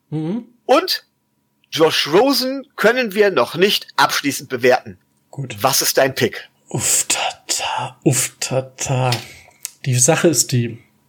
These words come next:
Speaker 1: Tua wird gehen, Herbert wird gehen. Dann ist wirklich die Frage,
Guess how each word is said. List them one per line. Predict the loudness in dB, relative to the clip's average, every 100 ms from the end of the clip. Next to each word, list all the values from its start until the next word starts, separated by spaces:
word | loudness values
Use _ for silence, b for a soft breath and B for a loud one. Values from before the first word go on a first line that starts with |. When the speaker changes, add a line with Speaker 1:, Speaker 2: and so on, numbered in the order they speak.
| _ _ _ _ _
Speaker 1:
Tua | -2 4 4 4
wird | 2 2
gehen, | 0 0 -4 -8 -16 _
Herbert | 2 2 2 -2
wird | -8 -12
gehen. | -12 -12 _ B B B B 0
Dann | 2 0 -4
ist | -2 0 0 -2 -4
wirklich | -2 2 0 2
die | -2
Frage, | -2 2 4 4 4 4 4 4 2